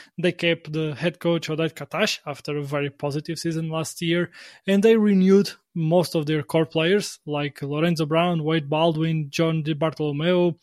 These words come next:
Bonzi Colson, Josh Nebo, Roman Sorkin, and Jake Cohen. And before we get to the players that they arrive, how exciting it is that they were able to keep this core together and try to build on the good season that they had last year.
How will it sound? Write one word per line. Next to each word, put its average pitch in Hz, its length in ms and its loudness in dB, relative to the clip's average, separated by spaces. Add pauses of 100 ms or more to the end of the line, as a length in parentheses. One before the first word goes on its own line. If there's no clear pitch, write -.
(360)
Bonzi 151 300 2
Colson, 170 640 -2
Josh 170 280 -2
Nebo, 165 340 0
Roman 160 300 0
Sorkin, 175 640 0 (160)
and 151 420 -8
Jake 156 260 0
Cohen. 180 440 2 (540)
And 170 160 2
before 190 300 4
we 185 100 4
get 175 240 0
to 170 80 -6
the 160 100 -2
players 170 360 -2
that 156 120 -6 (160)
they 160 140 2
arrive, 156 600 -2
how 247 380 2
exciting 175 560 -4
it 156 160 -6
is 165 200 0
that 147 180 -4
they 160 260 2
were 156 140 4
able 156 220 2
to 143 120 -12
keep - 260 -6
this 151 360 2
core 170 220 -2
together 160 520 0 (140)
and 160 180 -4
try 170 200 0
to - 120 -6
build 165 640 2
on 156 160 -2
the 151 100 -4
good 147 220 0
season 151 280 0
that 147 140 -4
they 156 120 0
had 139 200 -2
last 143 300 -6
year. 139 180 -6